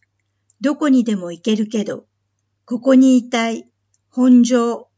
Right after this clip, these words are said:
をイメージした写真として、マリーゴールドの丘公園で景色を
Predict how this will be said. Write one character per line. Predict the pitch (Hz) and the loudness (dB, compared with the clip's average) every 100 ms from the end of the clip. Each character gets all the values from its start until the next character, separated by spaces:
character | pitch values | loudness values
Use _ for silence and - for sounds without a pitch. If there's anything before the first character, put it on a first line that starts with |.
| _ | _
を | 254 269 | -4 -4
イ | 285 | 0
メ | 254 285 | 0 2
ー | 269 | -2
ジ | 208 | -4
し | - | -8
た | 180 | -12
写 | - | -12
真 | 196 233 226 | -8 -2 -2
と | 233 214 | -2 -6
し | - | -8
て、 | - 190 190 _ _ _ _ _ _ _ _ | -10 -10 -10 _ _ _ _ _ _ _ _
マ | 226 | -4
リ | 226 285 294 | 0 0 0
ー | 254 | -4
ゴ | 294 | -4
ー | 294 | -4
ル | |
ド | 233 202 | -4 -6
の | 196 | -6
丘 | 185 254 | -8 -8
公 | 247 277 269 214 | -6 -2 -2 -2
園 | 185 170 | -6 -10
で | 165 - _ _ _ _ _ _ _ _ | -12 -14 _ _ _ _ _ _ _ _
景 | - 294 | -4 -4
色 | - - | -4 -6
を | 233 | -6